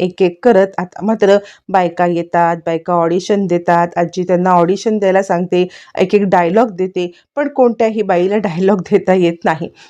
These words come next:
त्यावरती आजीने एक डायलॉग दिलेला असतो की, "नानासाहेब, नानासाहेब, ओळखलत का मला?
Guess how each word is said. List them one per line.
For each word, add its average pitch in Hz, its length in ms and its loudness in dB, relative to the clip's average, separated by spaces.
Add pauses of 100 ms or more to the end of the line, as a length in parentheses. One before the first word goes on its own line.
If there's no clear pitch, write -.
(140)
त्यावरती 233 320 2
आजीने 214 400 -2
एक - 240 -6
डायलॉग 185 340 2
दिलेला 170 280 2
असतो 196 300 -2 (340)
की, 220 100 -2
"नानासाहेब, 208 640 0 (420)
नानासाहेब, 320 680 4 (420)
ओळखलत 214 580 0
का 302 120 0
मला? 311 340 0